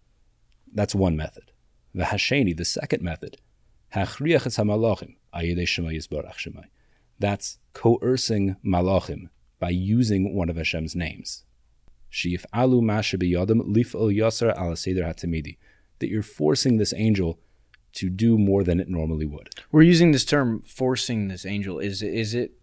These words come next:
Speaker 2: a, a negative thing to do that? I mean, is, is this sinful in nature to,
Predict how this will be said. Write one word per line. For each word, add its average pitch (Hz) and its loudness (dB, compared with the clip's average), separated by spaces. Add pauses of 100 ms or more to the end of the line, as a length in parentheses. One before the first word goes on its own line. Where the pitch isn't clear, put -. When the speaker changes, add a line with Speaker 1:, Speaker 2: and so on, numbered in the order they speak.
(360)
Speaker 2:
a, 98 -8
a 101 -14
negative 92 -8
thing 90 -12 (580)
to - -14
do 90 -8
that? 98 -6
I 101 -4
mean, 87 -8
is, 87 -14
is 98 -14
this 104 -8
sinful 101 -4
in 92 -4
nature 95 -6
to, 90 -14